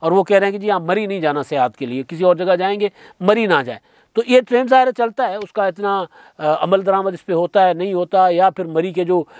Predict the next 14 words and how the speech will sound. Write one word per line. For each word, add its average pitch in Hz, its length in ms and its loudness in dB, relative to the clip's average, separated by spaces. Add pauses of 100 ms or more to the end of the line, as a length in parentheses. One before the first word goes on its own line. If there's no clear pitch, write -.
(220)
अ, 151 40 -2
होटलों 170 440 2
वाले 175 220 4
हैं 175 240 -6
या 170 120 -2
ये 165 100 -4
जो 160 100 -6
प्रोफेशनल्स 175 640 -2
हैं, 151 120 -2 (380)
ये 147 80 0
जो 156 100 0
काम 151 260 0
करते 147 340 -2
हैं, 139 60 -4